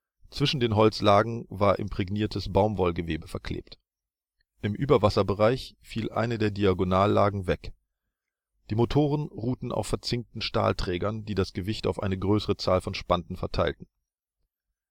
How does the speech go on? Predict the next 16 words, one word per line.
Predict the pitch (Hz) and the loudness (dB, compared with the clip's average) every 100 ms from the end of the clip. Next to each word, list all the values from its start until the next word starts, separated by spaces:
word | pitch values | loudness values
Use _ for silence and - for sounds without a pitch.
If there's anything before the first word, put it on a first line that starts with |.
| _ _ _ _ | _ _ _ _
Die | 101 | 0
Nachkriegsboote | 120 147 151 - 139 139 131 - | 2 2 -2 -6 -6 -2 -4 -2
wichen | 117 120 | -4 -2
insofern | 110 98 135 - 98 90 | -4 -2 -2 0 -2 -2
von | 90 95 | -4 -2
der | 92 | -2
Konstruktionsweise | - 98 - 95 - 104 - 92 95 92 | -2 -6 -6 -12 -4 -4 -2 0 0 0
ab, | 113 - _ _ _ _ | -2 -4 _ _ _ _
als | 104 - | -4 -4
die | 101 | -4
Gay-Klasse | 95 107 120 107 101 104 98 _ _ | 2 2 2 0 0 0 -2 _ _
zu | 117 | -4
wesentlichen | 107 123 127 113 113 | -2 -2 -6 -8 -6
Teilen | - 101 98 98 | -2 0 0 -4
aus | 101 | -8
Sperrholz, | - 98 104 123 139 | 0 2 4 2 -2